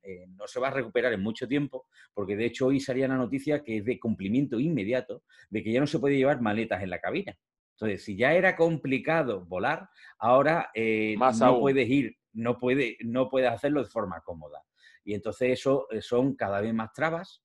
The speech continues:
Speaker 1: para, eh, muchísimo tema del comercio. De hecho, un tema que, que no nos damos cuenta y que, eh, eh, tranquiliza hasta cierto punto, de que no se ha comentado mucho,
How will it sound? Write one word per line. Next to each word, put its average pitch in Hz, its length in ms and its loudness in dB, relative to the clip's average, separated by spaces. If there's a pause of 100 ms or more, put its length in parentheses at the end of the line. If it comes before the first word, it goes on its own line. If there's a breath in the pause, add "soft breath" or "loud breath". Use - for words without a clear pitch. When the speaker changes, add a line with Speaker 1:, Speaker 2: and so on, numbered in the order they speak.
(120)
Speaker 1:
para, 90 420 -4
eh, 92 220 -12
muchísimo 98 500 -8
tema 101 200 -6
del 98 100 -8
comercio. 120 440 -10 (320 loud breath)
De 101 120 -6
hecho, 131 240 2
un 151 240 0
tema 156 280 0
que, 147 440 0
que 117 120 -2
no 123 140 2
nos 156 140 0
damos 151 280 0
cuenta 139 540 0
y 117 180 -4
que, 101 640 -4
eh, 98 300 -14 (140)
eh, 117 280 -8
tranquiliza 123 800 -4 (240 soft breath)
hasta 92 220 -8
cierto 107 280 -4
punto, 127 280 2
de 101 100 0
que 98 120 -4
no 95 100 -6
se 113 100 -6
ha 101 60 -4
comentado 101 360 -4
mucho, 135 320 -4